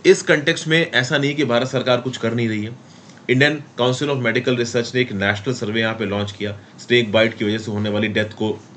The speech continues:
असेस करने के लिए और उसको रोकने के लिए। एक वेनमस स्नेक बाइट जब होती है, उसके बाद एक बंदा जब हॉस्पिटल पहुंचता है, तो क्या वहाँ पे एंटी वेनम की अवेलेबिलिटी है कि नहीं है, क्या स्नेक बाइट्स को यहाँ पे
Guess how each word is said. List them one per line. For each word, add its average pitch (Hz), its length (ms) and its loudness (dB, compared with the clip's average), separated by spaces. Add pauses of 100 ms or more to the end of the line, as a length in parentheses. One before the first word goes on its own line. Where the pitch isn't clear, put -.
(200)
असेस 135 300 -6
करने 117 280 0
के 110 140 -8
लिए 113 140 -8 (300)
और 123 160 2
उसको 120 300 0
रोकने 98 420 -2
के 104 120 -6
लिए। 101 180 -6 (540)
एक 135 220 2 (320)
वेनमस 143 500 2
स्नेक 139 280 2
बाइट 131 300 2 (260)
जब 120 180 2
होती 117 260 2
है, 87 200 2 (920)
उसके 131 200 2
बाद 131 200 4 (500)
एक 123 140 4
बंदा 135 240 2
जब 135 140 0
हॉस्पिटल 127 400 -2
पहुंचता 120 320 -2
है, 120 60 0
तो 117 80 -2
क्या 120 160 0
वहाँ 113 260 -2
पे 110 220 0 (300)
एंटी 123 260 2
वेनम 117 260 2
की 120 120 0
अवेलेबिलिटी 110 520 0
है 107 220 -2
कि 110 140 -4
नहीं 107 220 -6
है, 101 80 -8 (280)
क्या 127 120 2
स्नेक 120 340 0
बाइट्स 120 240 2
को 123 80 -4
यहाँ 113 140 0
पे 120 180 -4